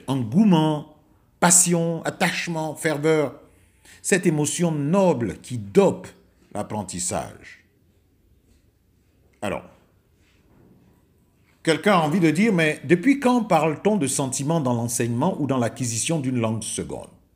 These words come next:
Non, aimer ne fait pas partie du vocabulaire des salles de classe. C'est même comme si cette notion n'existait pas. Sauf erreur de ma part, sauf des recherches au mauvais endroit,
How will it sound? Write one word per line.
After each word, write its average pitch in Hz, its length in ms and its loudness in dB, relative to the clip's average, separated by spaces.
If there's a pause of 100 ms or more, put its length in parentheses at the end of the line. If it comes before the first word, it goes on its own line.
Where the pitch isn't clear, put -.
(340)
Non, 80 640 -6 (240)
aimer 143 520 2 (240)
ne 123 100 -4
fait 123 160 -2
pas 143 140 -2
partie 123 320 -6
du 123 80 -6
vocabulaire 113 560 -2
des 110 100 -2
salles 113 260 -4
de 107 60 -2
classe. - 460 -4 (920)
C'est 165 160 2
même 247 260 4
comme 226 160 0
si 247 160 0
cette 196 300 0
notion 143 440 -2
n'existait 117 600 -2
pas. - 360 -14 (840)
Sauf - 480 -4 (140)
erreur 143 420 2
de 85 100 -8
ma 90 160 -6
part, 180 640 -2 (800)
sauf - 360 0 (400)
des 90 160 -4
recherches 127 480 0
au 113 80 -4
mauvais 104 320 -4
endroit, 101 560 -6